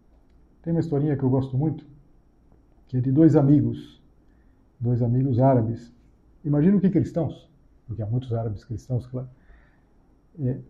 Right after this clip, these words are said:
um chamava Musa e outro Najib, que estavam lá viajando pela, pelas montanhas, e tinham lá os, os ajudantes, lá, os, os caravaneiros.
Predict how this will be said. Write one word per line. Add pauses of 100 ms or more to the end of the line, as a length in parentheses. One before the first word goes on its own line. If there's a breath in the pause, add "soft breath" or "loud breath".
(140)
um
chamava
Musa (200)
e
outro
Najib, (800)
que
estavam
lá
viajando
pela, (480)
pelas
montanhas, (1120)
e
tinham
lá
os,
os
ajudantes,
lá,
os, (260)
os
caravaneiros.